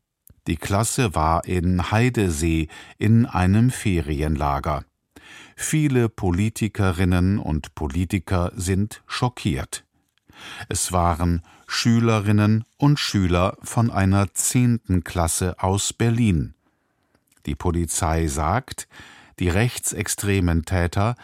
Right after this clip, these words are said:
waren Jugendliche. Sie haben die Schülerinnen und Schüler rassistisch beleidigt. Das heißt, sie haben sie wegen ihrer Hautfarbe beschimpft oder wegen ihrer Religion.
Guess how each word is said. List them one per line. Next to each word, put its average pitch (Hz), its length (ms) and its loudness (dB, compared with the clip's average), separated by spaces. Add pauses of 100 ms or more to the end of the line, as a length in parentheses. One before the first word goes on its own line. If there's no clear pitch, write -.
(240)
waren 98 520 2
Jugendliche. 85 960 -2 (540)
Sie 123 360 0
haben 95 480 2
die 78 180 -2
Schülerinnen 101 880 2
und 82 220 -2
Schüler 92 560 0 (240)
rassistisch - 840 -2
beleidigt. 98 760 -2 (420)
Das - 280 -2
heißt, 104 420 0 (320)
sie 76 220 -4
haben 82 380 0
sie 78 300 -2
wegen 80 240 -2
ihrer 78 380 -2
Hautfarbe 82 720 -2
beschimpft - 760 -4 (300)
oder 92 520 2 (260)
wegen 104 320 4
ihrer 107 380 2
Religion. 113 720 0